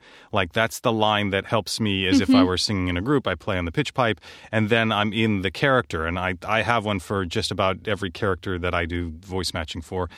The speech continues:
Speaker 1: and for accents too. And I never thought of it as a springboard. But I, I love what Easton was saying and, and what you, what you are saying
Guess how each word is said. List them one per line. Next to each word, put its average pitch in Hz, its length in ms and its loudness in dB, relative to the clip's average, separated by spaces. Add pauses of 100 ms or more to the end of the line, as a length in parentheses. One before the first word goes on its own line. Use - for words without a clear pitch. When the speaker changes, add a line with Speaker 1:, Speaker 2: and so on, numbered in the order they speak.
(200)
Speaker 1:
and 107 140 0
for 120 100 2
accents 113 380 0
too. 151 240 2
And 87 100 0
I 95 60 0
never 101 220 -2
thought 110 200 -2
of 92 120 -4
it 87 60 -6
as 87 120 -4
a - 20 -6
springboard. 95 600 -6 (320)
But 139 240 0
I, 127 60 0
I - 20 2
love 135 500 0
what 180 120 2
Easton 139 280 0
was 123 100 0
saying 151 360 2
and, 110 240 -2
and 104 160 -4
what 107 180 -2
you, 113 180 -2
what 101 160 0
you 180 120 4
are 202 100 4
saying 76 380 -2